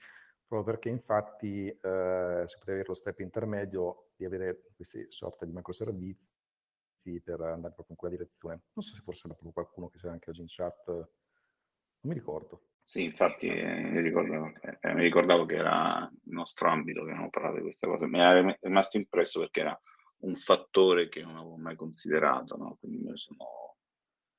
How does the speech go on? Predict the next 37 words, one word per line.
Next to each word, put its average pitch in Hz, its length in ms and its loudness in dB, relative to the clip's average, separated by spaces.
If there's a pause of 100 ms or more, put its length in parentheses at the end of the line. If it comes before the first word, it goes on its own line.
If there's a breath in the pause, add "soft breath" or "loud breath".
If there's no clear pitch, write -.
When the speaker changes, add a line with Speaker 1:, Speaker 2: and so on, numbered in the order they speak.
(260)
Speaker 2:
tenuto 73 760 0
come, 71 260 4
<laughs> - 380 0
come 120 140 4
argomento 82 720 -4
anche 78 420 -8
quando 76 360 -6
parlo 76 340 -4
appunto - 640 -8 (200)
ai - 80 -12
clienti - 520 -8
di, - 400 -4 (800 loud breath)
di - 440 -2
migrazione 73 840 4
o 73 40 -8
cose - 260 -4
di 50 60 0
questo 50 280 -4
genere. 50 520 0 (640 soft breath)
Ehm, 69 800 -4 (420)
per 87 120 12
il 92 60 12
resto - 240 10
comunque 98 280 4
c'è 80 120 2
il 76 60 2
discorso 80 500 -4
di 80 60 -2
come 78 160 -4
si 80 120 -2
organizza 80 400 0
il 78 120 -4
team, - 280 -4
è - 40 -2
assolutamente - 680 -4
vero, 76 460 -2
cioè - 260 -4